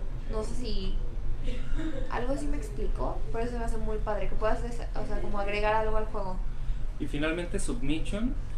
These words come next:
Speaker 2: ahí no me acuerdo la traducción, o la explicaron hace poquito,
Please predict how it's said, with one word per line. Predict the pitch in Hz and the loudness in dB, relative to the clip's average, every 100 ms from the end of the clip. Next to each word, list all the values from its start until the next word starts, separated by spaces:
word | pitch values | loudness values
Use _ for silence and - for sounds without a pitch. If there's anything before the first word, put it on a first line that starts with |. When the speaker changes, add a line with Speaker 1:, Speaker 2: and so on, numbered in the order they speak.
| - - | 0 2
Speaker 2:
ahí | 123 135 156 165 | 2 2 2 0
no | 160 | 0
me | 156 | -2
acuerdo | - 165 170 | 0 2 2
la | 156 | 4
traducción, | 127 117 - 151 | 4 4 4 0
o | 165 | -2
la | 135 | -4
explicaron | - 123 143 | -2 0 0
hace | 147 143 | 0 0
poquito, | - 147 - | 0 -2 -2